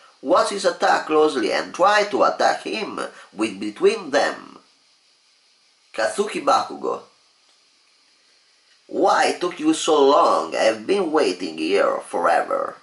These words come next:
I guess we're fighting and I'm gonna wi-, win for sure. Get ready to get blown away.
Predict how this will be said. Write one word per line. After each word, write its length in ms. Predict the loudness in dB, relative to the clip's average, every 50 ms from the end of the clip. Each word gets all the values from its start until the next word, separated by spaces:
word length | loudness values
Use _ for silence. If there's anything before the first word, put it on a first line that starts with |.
| _ _ -20 -20 -20 _ _ -4
I 220 | 0 2 2 2 2
guess 340 | 2 2 2 2 0 0 0
we're 260 | 2 2 2 2 0
fighting 640 | 0 2 2 4 4 2 0 -4 -8 -6 -4 -2 -2
and 180 | -2 -2 0
I'm 280 | -2 0 0 -2 -2 0
gonna 320 | 2 2 2 2 4 4
wi-, 400 | 4 4 4 2 0 -2 -4 -8 -14 -20 -20 -20 -20 _ _ _ _ _ _ _ _ -6
win 380 | -2 0 2 2 2 0 0
for 320 | -2 0 2 2 4 4 2
sure. 480 | 0 2 4 4 4 4 2 0 -2
Get 240 | -2 0 0 0 2
ready 380 | 2 2 4 4 4 2 0 -4
to 160 | -4 -4 -2
get 180 | -2 -2 0 2
blown 340 | 2 4 4 4 2 2 2
away. 560 | 2 2 4 4 2 2 0 -2 -6 -10 -16